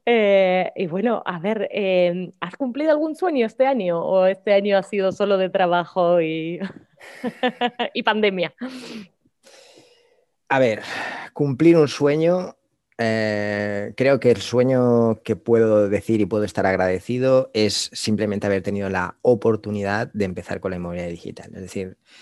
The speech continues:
Speaker 2: el hecho de tener esa oportunidad de, de emprender algo y algo que, que me apasiona y que me gusta y que aunque todavía no tiene la forma perfecta y que le falta mucho por, que falta mucho por hacer,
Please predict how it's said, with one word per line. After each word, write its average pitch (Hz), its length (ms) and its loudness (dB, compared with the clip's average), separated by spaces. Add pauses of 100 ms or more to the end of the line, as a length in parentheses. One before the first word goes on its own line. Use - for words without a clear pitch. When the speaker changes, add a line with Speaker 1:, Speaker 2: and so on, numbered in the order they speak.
(320)
Speaker 2:
el 110 140 -4
hecho 117 180 -2
de 117 120 4
tener 107 280 -2
esa 107 140 -4
oportunidad 101 560 -4
de, 92 500 -4
de 90 100 -6
emprender 95 440 -4
algo 92 560 -6
y 92 80 -4
algo 92 240 -4
que, 87 460 -8
que - 120 -12
me 90 240 -6
apasiona 98 520 -4
y 92 40 -8
que 92 80 -12
me 90 120 -8
gusta 92 680 -4
y 90 300 -6
que 85 100 -8
aunque 85 220 -6
todavía 90 260 0
no 98 140 2
tiene 98 260 0
la 92 80 -2
forma 95 380 -2
perfecta 95 720 0
y 92 160 -2
que 87 160 -6
le 85 60 -8
falta 95 220 -4
mucho 95 360 -4
por, 95 560 -10
que 95 120 -6
falta 101 220 -4
mucho 98 240 -4
por 90 140 -6
hacer, 139 400 -2